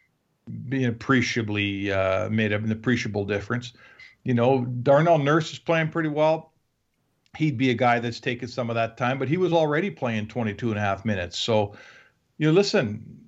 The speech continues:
like, Oscar Klefbom isn't a, a de facto number one defenseman like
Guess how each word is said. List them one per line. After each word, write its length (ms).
like, 340
Oscar 360
Klefbom 680
isn't 400
a, 340
a 40
de 200
facto 600
number 340
one 240
defenseman 680
like 360